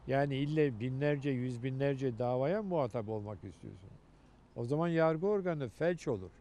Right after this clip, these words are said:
Davaların altından kalkamazsınız. Öyleyse, öyleyse şu kararı uygulayın.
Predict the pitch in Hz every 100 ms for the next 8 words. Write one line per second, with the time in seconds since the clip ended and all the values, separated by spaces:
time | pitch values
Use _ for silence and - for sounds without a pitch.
0 | - - - - - - - - - -
1 | 117 127 139 147 160 156 147 - 151 156
2 | 147 147 139 196 156 - 104 - - -
3 | - - - - - - - - - -
4 | - 131 165 170 123 170 196 - - -
5 | 120 139 156 165 - 147 143 143 143 151
6 | 143 160 185 135